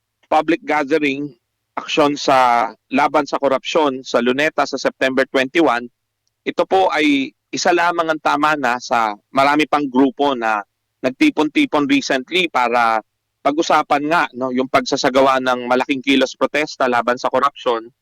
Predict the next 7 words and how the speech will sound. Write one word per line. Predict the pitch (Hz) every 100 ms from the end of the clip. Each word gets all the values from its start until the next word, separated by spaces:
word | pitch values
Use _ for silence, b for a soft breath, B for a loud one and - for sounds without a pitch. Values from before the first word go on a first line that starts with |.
| _ _ _ _
sa | - 139 127 123 113 113 123 _ _
September | - - 156 143 139
twenty-one, | 147 135 147 143 135
alas | 131 123 139
nuwebe | 127 123
sa | - 120
Luneta. | 117 113 110 143